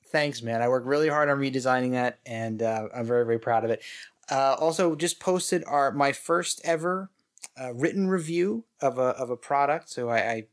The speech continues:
did a written review of the, um, the Eagle Moss official Starship Collection.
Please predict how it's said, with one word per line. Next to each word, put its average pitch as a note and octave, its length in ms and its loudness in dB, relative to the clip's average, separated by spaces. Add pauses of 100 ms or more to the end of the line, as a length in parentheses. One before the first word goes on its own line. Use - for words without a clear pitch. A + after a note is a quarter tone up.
(100)
did B2+ 180 -2
a B2+ 40 -2
written C#3 240 0
review C3 400 -2
of A#2 280 -4
the, A2+ 320 -2
um, G#2+ 300 -8
the A2+ 220 -6
Eagle C3+ 260 2
Moss B2 600 2
official C#3 320 0
Starship C3+ 480 2
Collection. C3 640 0